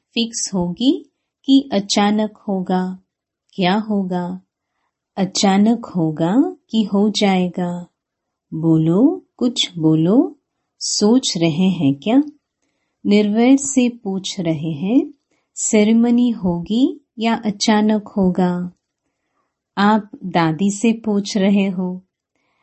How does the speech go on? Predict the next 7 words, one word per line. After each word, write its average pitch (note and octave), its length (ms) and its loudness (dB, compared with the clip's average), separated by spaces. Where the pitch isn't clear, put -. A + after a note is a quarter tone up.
यह A#3+ 300 2
दादी F#3 540 -2
को A#3+ 200 -6
देख F3+ 480 -6
रहा E3 340 -8
है F3+ 260 -2
कि B3+ 120 0